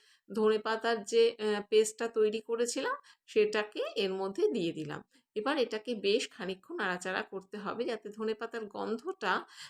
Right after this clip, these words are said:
মানে যে একটা কাঁচা গন্ধ, সেই গন্ধটা চলে যায়। এবার একটুখানি জলের মধ্যে লবণ দিয়ে দিলাম, একটু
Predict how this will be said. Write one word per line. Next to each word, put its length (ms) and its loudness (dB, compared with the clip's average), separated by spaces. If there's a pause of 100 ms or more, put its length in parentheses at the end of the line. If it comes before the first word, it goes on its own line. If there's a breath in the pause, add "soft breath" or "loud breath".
মানে 400 2
যে 160 0
একটা 200 -2
কাঁচা 460 2
গন্ধ, 400 2 (320 loud breath)
সেই 220 -2
গন্ধটা 460 -2 (100)
চলে 260 -2
যায়। 200 -10 (100)
এবার 340 0
একটুখানি 480 -4
জলের 400 2
মধ্যে 300 -2
লবণ 460 0
দিয়ে 200 0
দিলাম, 320 -2
একটু 220 -2